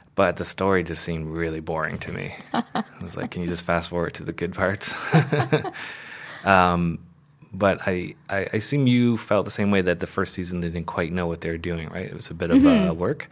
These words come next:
Speaker 2: Yep.
Speaker 1: And did they cancel and then it come back?
Speaker 2: Oh, I have no idea because I started watching it much later.
Speaker 1: As, yeah,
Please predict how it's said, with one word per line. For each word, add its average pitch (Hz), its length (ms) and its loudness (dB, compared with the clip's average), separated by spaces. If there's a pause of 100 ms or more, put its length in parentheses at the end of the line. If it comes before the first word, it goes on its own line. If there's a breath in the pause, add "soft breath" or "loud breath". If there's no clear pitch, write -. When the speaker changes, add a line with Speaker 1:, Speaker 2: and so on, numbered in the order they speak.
(160 loud breath)
Speaker 2:
Yep. 247 140 4
Speaker 1:
And 135 100 6
did 151 120 4
they 208 440 2 (180)
cancel 175 520 2
and 151 100 6
then 117 100 8
it 107 180 4
come 120 180 2
back? 110 380 2 (360)
Speaker 2:
Oh, 220 100 10
I 190 80 8
have 220 160 2
no 208 140 6
idea 170 340 4
because 160 260 0
I 170 220 6
started 170 300 4
watching 170 280 -2
it - 160 -4 (540)
much 185 480 4
later. 139 560 2
Speaker 1:
As, 95 320 6
yeah, 82 300 2